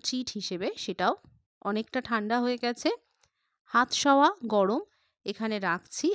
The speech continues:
একেবারে ঠান্ডা হয়ে গেলে আর সেটাকে নাড়ু পাকানো যাবে না। এই জন্য উষ্ণ গরম থাকতেই এটা পাকাতে আরম্ভ করতে হবে। খানিকটা নিয়ে দু হাতে তালুর মধ্যে আমি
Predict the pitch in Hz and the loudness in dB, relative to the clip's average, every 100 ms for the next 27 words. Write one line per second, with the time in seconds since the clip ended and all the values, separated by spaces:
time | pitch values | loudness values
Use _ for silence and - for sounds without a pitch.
0 | - 202 247 247 269 262 233 220 220 233 | -2 -4 -2 0 0 -2 -8 -8 -6 -4
1 | 208 190 180 226 - 208 220 190 - - | -4 -4 -4 -4 -4 -4 -6 -8 -8 -4
2 | 320 311 190 170 - 170 190 180 370 247 | -2 0 0 0 -2 -4 -4 -2 -2 2
3 | 202 180 170 151 156 - _ _ - 233 | 4 4 2 -6 -8 -12 _ _ -4 -4
4 | 233 254 302 233 214 - 302 214 170 185 | -2 -2 -2 -2 -6 -2 0 0 0 -2
5 | 220 - 185 - 240 381 - 220 - _ | -6 -6 -8 -4 -2 -2 0 -2 -2 _
6 | _ _ _ - 180 - 180 370 - 208 | _ _ _ -2 0 0 0 2 4 4
7 | 196 185 - 147 - 156 147 - 160 - | 2 -2 -6 -8 -8 -10 -8 -10 -18 -20
8 | _ _ _ - 254 254 285 302 294 233 | _ _ _ -8 -4 -2 -2 0 2 0
9 | 190 190 185 415 220 190 262 214 165 202 | 0 -2 -2 -6 -8 -2 -2 0 -4 -4
10 | 226 190 156 185 214 185 165 - 240 190 | -4 -2 -2 -4 -4 -6 -8 -8 -6 -4
11 | 180 | -4